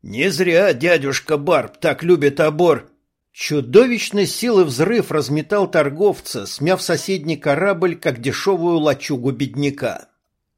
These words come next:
Болтаясь над бездонной пропастью,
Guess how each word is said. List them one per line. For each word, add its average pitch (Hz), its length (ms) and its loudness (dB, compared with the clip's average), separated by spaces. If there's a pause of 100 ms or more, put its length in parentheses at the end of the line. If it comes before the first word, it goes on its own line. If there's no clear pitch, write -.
Болтаясь 160 640 2
над 156 140 -2
бездонной 165 640 0
пропастью, 143 800 -2